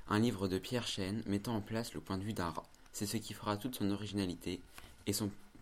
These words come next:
côté humoristique. Car, euh, les rats qui ont tant embêté les poilus sont mis à l'honneur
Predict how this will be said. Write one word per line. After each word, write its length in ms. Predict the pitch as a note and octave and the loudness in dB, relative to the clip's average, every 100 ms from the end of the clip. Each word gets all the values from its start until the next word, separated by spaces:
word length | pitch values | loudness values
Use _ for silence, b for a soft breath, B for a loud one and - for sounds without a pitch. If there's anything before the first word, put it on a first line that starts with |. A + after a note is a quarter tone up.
| - - - - - | -20 -20 -20 -16 -4
côté 280 | G#2+ B2 A#2 | -2 2 4
humoristique. 640 | G#2 F2 F2 D#2 - - B B B B B - | 6 2 -2 -6 -6 -12 B B B B B 4
Car, 280 | A#2+ A#2 F2+ | 6 8 6
euh, 100 | F2 | 6
les 180 | G2+ | 4
rats 180 | G2+ A#2 | 6 2
qui 140 | - F#2+ | 2 0
ont 80 | |
tant 160 | E2+ A#2 | 0 0
embêté 340 | G2 F#2 - | 2 0 0
les 100 | F2+ | -2
poilus 320 | E2+ F#2+ F#2+ A2 | 0 2 2 2
sont 140 | F#2+ | 2
mis 160 | F#2+ F#2 | 2 2
à 60 | |
l'honneur 320 | F2 F2+ G2+ | 2 0 0